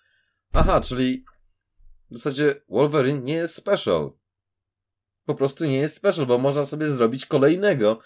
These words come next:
w każdej chwili praktycznie rzecz biorąc. I X dwadzieścia trzy też w tym momencie stracił jakikolwiek potencjał, bo po co hodować dziecko, mutować je i tak dalej, skoro hej, sklonujmy Logana jeszcze raz. Jeszcze zrobimy mu pranie mózgu, więc będzie robił co chcemy.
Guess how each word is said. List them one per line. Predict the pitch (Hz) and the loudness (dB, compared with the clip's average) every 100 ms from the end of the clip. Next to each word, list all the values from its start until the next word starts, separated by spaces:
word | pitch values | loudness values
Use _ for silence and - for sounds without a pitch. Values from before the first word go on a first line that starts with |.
| - _ | -18 _
w | _ | _
każdej | - 113 104 139 | 4 4 4 -2
chwili | 143 - 185 127 | -2 -4 -4 -2
praktycznie | 98 90 104 95 101 92 | -4 -6 -6 -10 -8 -6
rzecz | 90 87 | -6 -4
biorąc. | 85 82 107 151 - _ _ _ - | -4 -2 -2 -6 -12 _ _ _ -8
I | 113 | -6
X | 143 | -4
dwadzieścia | 123 123 127 - 127 | -4 -2 -2 -4 -6
trzy | - 135 | -4 -6
też | 131 180 170 | -2 -4 -4
w | |
tym | 160 | -4
momencie | 127 113 123 135 | -2 -2 -4 -6
stracił | 135 117 123 | -6 -8 -8
jakikolwiek | 117 117 127 123 - | -8 -6 -4 -4 -4
potencjał, | 123 120 95 76 113 147 151 _ _ _ _ _ | -4 -4 -4 -4 -2 -2 -2 _ _ _ _ _
bo | 123 - _ - | -4 -4 _ 0
po | 143 | 0
co | 151 156 | 2 -2
hodować | - 113 135 139 123 98 | 0 4 4 6 2 0
dziecko, | 87 131 - 135 120 | -4 -4 -2 -2 -2
mutować | 107 104 127 127 113 - | -2 -2 0 0 -2 -4
je | 113 | -6
i | |
tak | 107 101 98 | -4 -6 0
dalej, | 101 110 135 | 0 0 -4
skoro | - 131 127 135 _ _ _ | -2 0 0 -2 _ _ _
hej, | 226 208 - | 4 4 4
sklonujmy | - - 117 113 156 147 | -10 -2 0 2 2 4
Logana | 135 113 127 127 | 4 4 4 2
jeszcze | 101 110 - 107 | 0 -2 -2 2
raz. | 90 78 - _ _ _ _ _ - - _ _ | 2 0 -6 _ _ _ _ _ -20 -20 _ _
Jeszcze | 131 147 | -6 -4
zrobimy | 131 143 | -2 -2
mu | 135 | -2
pranie | 131 156 160 | 0 0 2
mózgu, | 202 196 151 147 | 0 0 0 0
więc | 143 127 | -2 -2
będzie | 139 131 | -2 0
robił | 131 131 | 0 0
co | 123 131 | -4 -8
chcemy. | - 131 90 73 | -2 0 0 -6